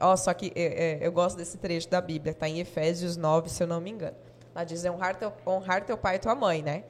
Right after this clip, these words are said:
Mas pais, e ninguém fala a partezinha de baixo, não irem seus filhos,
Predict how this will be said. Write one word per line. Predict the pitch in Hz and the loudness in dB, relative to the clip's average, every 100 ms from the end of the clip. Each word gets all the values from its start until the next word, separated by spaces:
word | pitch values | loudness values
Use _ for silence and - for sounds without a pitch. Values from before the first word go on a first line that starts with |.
| - - - | -18 -20 0
Mas | 180 180 | 2 2
pais, | - 196 180 170 165 165 240 330 - - | 4 8 10 10 10 8 4 0 -6 -8
e | 175 | -8
ninguém | 180 202 | -4 -4
fala | - 302 269 220 | 0 0 2 2
a | 190 | 2
partezinha | 202 190 208 190 185 170 | 4 2 0 -2 -2 -2
de | 170 | -2
baixo, | 160 156 185 - - - - | -4 -2 -4 -8 -16 -18 -6
não | 185 208 185 | -2 0 0
irem | 190 196 | -4 -6
seus | 202 208 220 | -4 -6 -4
filhos, | - 180 170 - - | -6 -6 -4 -6 -6